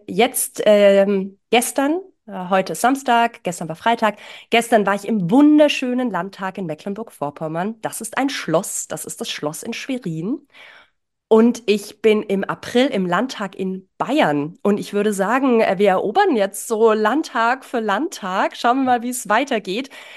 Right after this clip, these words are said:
äh, welcher Landtag als nächstes kommt. Also jugendpolitisch ist dick was los. Und ich freue mich total, euch, die ihr zuhört, auch auf dem ein oder anderen Event zu sehen.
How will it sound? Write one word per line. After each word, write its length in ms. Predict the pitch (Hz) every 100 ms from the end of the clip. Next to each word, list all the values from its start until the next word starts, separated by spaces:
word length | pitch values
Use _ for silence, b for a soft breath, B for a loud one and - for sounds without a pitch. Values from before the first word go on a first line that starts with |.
| B
äh, 200 | - 214
welcher 300 | 208 262 233
Landtag 460 | 202 240 294 214 -
als 180 | 202 202
nächstes 400 | 190 - 185 -
kommt. 340 | 170 202 220
Also 200 | 196 190
jugendpolitisch 640 | 208 254 - 214 220 220 -
ist 220 | - -
dick 160 | 214
was 160 | 180 180
los. 260 | 180 190 - B B B
Und 340 | 175 170 170 175
ich 220 | 170 -
freue 260 | - - 190
mich 100 | 208
total, 420 | 175 170 185 196
euch, 440 | - 214 320 269 -
die 140 | 214
ihr 140 | 208 202
zuhört, 720 | - 262 320 208 190 233 - B B -
auch 220 | 220 247
auf 240 | 214 220
dem 200 | - 214 -
ein 240 | 175 247
oder 220 | 226 220 -
anderen 440 | 196 226 233 233
Event 540 | 196 165 160 190 - -
zu 120 | 220
sehen. 440 | 165 160 175 -